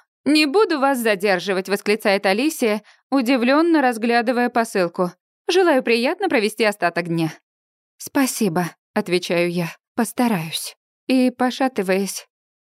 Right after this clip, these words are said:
я волоку к лестнице коробку со своим барахлом.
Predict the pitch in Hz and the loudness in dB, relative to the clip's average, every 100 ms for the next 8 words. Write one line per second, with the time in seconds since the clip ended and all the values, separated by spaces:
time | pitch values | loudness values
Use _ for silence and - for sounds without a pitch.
0 | _ 185 185 214 202 202 208 226 208 - | _ -2 0 0 0 0 0 -2 -2 -2
1 | 208 233 - 185 185 190 175 170 170 214 | -2 -2 -4 -6 -4 -4 -2 0 0 0
2 | 240 _ 208 202 - _ _ _ _ _ | -6 _ -2 -2 -4 _ _ _ _ _
3 | - 196 - 165 165 185 180 175 165 170 | -4 -4 -2 -2 0 0 0 -2 -2 -2
4 | 156 - 170 165 156 | -6 -8 -6 -4 -6